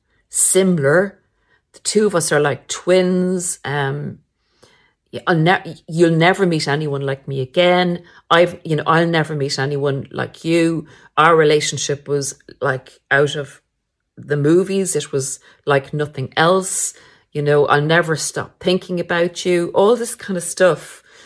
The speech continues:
to really, you know, romanticize it, Hollywood it up, make it like your soulmate relationship, all this kind of smoke and mirrors, illusion stuff.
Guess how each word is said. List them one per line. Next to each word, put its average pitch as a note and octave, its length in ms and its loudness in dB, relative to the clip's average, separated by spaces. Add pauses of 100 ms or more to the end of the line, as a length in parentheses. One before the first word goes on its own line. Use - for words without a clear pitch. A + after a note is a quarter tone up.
(180)
to - 160 -4
really, F#3+ 640 0 (300)
you F3+ 100 0
know, E3+ 180 6
romanticize E3 1080 2
it, D#3+ 140 -2
Hollywood E3 760 0
it D#3 140 -6
up, D3+ 360 -4 (380)
make E3 380 0
it D#3 180 -2
like C#3+ 580 -2
your C#3+ 200 0
soulmate D#3+ 640 2
relationship, C#3 880 -6 (640)
all G3 320 6
this E3+ 380 0
kind D#3 420 -6
of D3 480 -6 (1200)
smoke D#3+ 500 -2
and D3+ 160 -6
mirrors, D3+ 760 0 (260)
illusion D#3 760 -2
stuff. - 800 -8